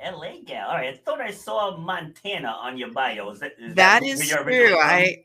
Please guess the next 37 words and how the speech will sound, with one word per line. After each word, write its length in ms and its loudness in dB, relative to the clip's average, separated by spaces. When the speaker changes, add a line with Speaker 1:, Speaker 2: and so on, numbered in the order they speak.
Speaker 2:
I, 480 2
that 200 2
is 220 -4
where 320 2
I 140 0
am 280 -4
from. 520 -4
So 160 -4
usually 340 0
when 60 -4
people 220 -6
say, 200 0
"Where 160 0
are 60 2
you 160 -2
from?" 340 -2
I 160 4
usually 400 -4
ask, 320 -6
"Where 300 -2
am 100 -6
I 120 -6
from 680 -2
or 280 -2
where 580 0
do 220 -6
I 80 -2
live?" 420 -10
So 320 -4
I 140 -2
live 260 -4
in 80 -2
Speaker 1:
Sure. 100 -4
Speaker 2:
L 240 -2
A, 260 0
but 160 -4
I 140 2